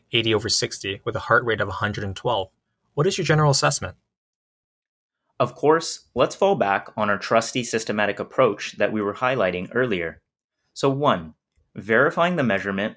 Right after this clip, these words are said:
Speaker 2: we know the blood pressure cuff is on the patient's right arm, as we can visualize it,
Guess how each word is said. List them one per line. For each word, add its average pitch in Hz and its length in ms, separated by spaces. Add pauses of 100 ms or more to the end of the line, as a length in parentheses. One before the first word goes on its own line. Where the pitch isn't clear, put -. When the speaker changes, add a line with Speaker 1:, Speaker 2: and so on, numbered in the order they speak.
(140)
Speaker 2:
we 107 160
know 107 260
the 156 100
blood 101 280
pressure 110 300
cuff - 380
is 104 160
on 95 140
the 92 60
patient's 104 440
right 101 380
arm, 98 380 (280)
as 107 180
we 113 120
can 104 180
visualize 127 580
it, - 280